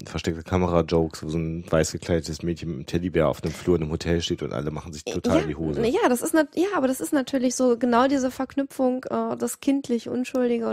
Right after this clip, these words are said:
Speaker 2: das weiblich Unschuldige, äh, dem aber absolut Böses innewohnt. Und, äh, übrigens hier die bei, ähm, The Ring und so, ne, also auch bei dem japanischen, äh, Original irgendwie,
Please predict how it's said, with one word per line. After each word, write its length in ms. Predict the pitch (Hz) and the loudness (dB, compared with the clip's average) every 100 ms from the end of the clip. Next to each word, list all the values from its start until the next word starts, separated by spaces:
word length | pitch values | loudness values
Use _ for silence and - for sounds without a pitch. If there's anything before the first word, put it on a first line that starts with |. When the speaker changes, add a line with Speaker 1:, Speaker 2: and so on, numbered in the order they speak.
| 214 | -2
Speaker 2:
das 120 | 208 | 0
weiblich 380 | 214 233 240 220 | 0 0 -2 -4
Unschuldige, 800 | 220 226 - 233 226 226 220 226 - - - _ | -4 -4 -2 0 2 0 0 -4 -6 -20 -20 _
äh, 300 | - 202 214 | 0 4 4
dem 180 | 214 233 | 4 0
aber 380 | 214 214 208 - | 0 2 2 0
absolut 500 | - - 220 226 - | -6 -6 -4 -4 -2
Böses 400 | 202 240 226 208 | 2 2 0 -4
innewohnt. 560 | 196 196 190 190 220 240 - - | -6 -6 -6 -2 -4 -4 -12 -8
Und, 140 | - | -4
äh, 280 | - 233 233 | 2 4 6
übrigens 300 | 240 262 262 | 6 4 4
hier 120 | 254 | 0
die 120 | 233 233 | -4 0
bei, 300 | 233 233 - | 2 2 2
ähm, 300 | 220 226 214 | 2 0 0
The 60 | 214 | 2
Ring 300 | 208 247 311 | 4 4 2
und 180 | 277 | -2
so, 200 | 262 254 | 2 2
ne, 280 | 262 240 339 | 2 0 -2
also 260 | 226 208 208 | -2 -2 -2
auch 140 | - 202 - | -6 -10 -8
bei 80 | 202 | -4
dem 380 | 202 196 208 214 | -4 -4 -6 -6
japanischen, 760 | 214 214 214 214 - 208 202 | -4 -2 -2 -2 -4 -4 -4
äh, 40 | 196 | -4
Original 680 | 202 - 196 202 196 214 247 | -2 -2 -4 -4 -2 -2 -2
irgendwie, 340 | 220 220 | -4 -6